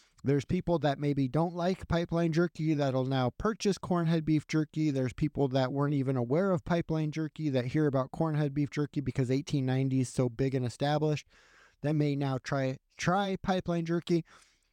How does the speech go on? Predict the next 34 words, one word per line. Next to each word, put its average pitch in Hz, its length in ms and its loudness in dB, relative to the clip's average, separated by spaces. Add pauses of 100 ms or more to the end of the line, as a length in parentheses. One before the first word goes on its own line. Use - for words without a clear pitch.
(100)
This 196 240 0
is 214 80 -2
a 226 100 4
good 170 360 2
thing 170 200 2
for 160 140 0
Nebraska 143 480 0
athletics. 113 480 0
This 127 160 0
is 127 140 0
not 170 260 4
a 165 120 2
th-, 165 300 -6
this 143 220 -2
is 131 140 -2
not 156 260 0
something 147 440 0
to 135 100 2
get 127 200 0
worked 123 340 -2
up 196 180 2
over. 190 400 0 (840)
And 165 220 0
so 175 140 2
it's, 165 260 0
you 170 180 2
know, 156 80 2
I've 156 180 2
kinda 165 200 0
sat 139 300 0
behind 139 240 0
the 131 60 0
scenes 139 360 -2
chuckling 143 580 0